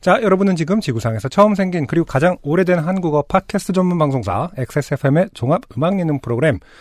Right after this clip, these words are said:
요즘은 팟캐스트 시대를 듣고 계십니다. 방송에 참여하고 싶은 지구상 모든 분들의 사연을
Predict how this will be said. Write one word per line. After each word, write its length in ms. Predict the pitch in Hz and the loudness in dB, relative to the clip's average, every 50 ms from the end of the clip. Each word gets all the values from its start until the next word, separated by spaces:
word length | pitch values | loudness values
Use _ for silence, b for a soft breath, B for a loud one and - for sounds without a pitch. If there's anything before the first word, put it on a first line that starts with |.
| b b b b b - - | b b b b b -4 0
요즘은 260 | 143 147 196 214 214 | 2 4 6 6 4
팟캐스트 520 | 196 - 196 196 - - 175 - - - 147 | 4 2 0 0 0 -4 -4 -4 -4 -6 -6
시대를 280 | - - 139 156 190 | -2 -2 0 0 0
듣고 160 | 190 156 135 | 0 0 -2
계십니다. 500 | 123 113 98 110 101 90 85 90 - - _ _ _ - | -2 -4 -2 -2 -4 -4 -4 -8 -10 -14 _ _ _ -10
방송에 500 | - 123 120 120 - - 143 156 170 190 - - | -4 -2 -2 -2 0 0 2 2 2 0 0 -2
참여하고 320 | - 185 180 180 170 156 | -2 0 2 2 2 0
싶은 180 | 147 - - 175 | -2 -2 -2 -2
지구상 320 | 139 131 127 139 151 135 | 0 0 2 2 2 2
모든 280 | 110 113 135 165 214 220 | 2 2 2 2 2 2
분들의 280 | 196 190 156 139 123 113 | 2 0 0 0 -2 -4
사연을 540 | - - 113 107 101 98 110 156 185 202 196 | -4 -4 -4 -4 -4 -2 0 0 0 0 -2